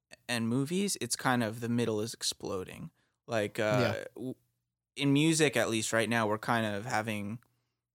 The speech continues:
Speaker 1: this boom of middle-class working musicians where kind of it's, it's not rock stars anymore. It's a, a large number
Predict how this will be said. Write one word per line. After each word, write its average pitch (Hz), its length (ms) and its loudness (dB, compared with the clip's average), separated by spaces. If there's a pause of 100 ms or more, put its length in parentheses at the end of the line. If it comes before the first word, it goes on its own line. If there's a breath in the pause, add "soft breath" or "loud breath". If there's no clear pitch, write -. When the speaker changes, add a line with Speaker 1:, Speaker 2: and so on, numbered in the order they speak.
(120)
Speaker 1:
this 110 180 -4
boom 113 580 0 (120)
of 104 600 -4
middle-class 113 680 0
working 107 380 -6
musicians 113 600 -4
where 113 120 0
kind 113 280 0
of 104 60 -4 (280 loud breath)
it's, - 240 -4 (1040 soft breath)
it's 135 180 -4
not 131 320 6
rock 113 280 2
stars 139 360 2
anymore. 175 400 2
It's 123 160 -4
a, 110 200 2 (120)
a 117 60 2
large 131 840 4
number 110 540 2